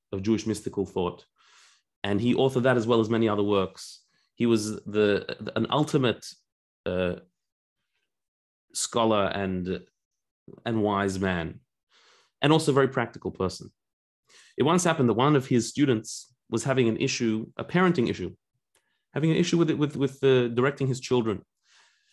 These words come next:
And so he wanted to come to Rabbi Shneur Zalman for some advice, advice on parenting,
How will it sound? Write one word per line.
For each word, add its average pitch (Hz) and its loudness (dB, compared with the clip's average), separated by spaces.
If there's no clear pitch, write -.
And 127 0
so 127 4
he 135 2
wanted 147 0
to 135 -4
come 139 -2
to 135 -6
Rabbi 120 -2
Shneur 127 -4
Zalman 131 -2
for 120 -12
some 117 -8
advice, 98 -8
advice 135 0
on 117 0
parenting, 107 -4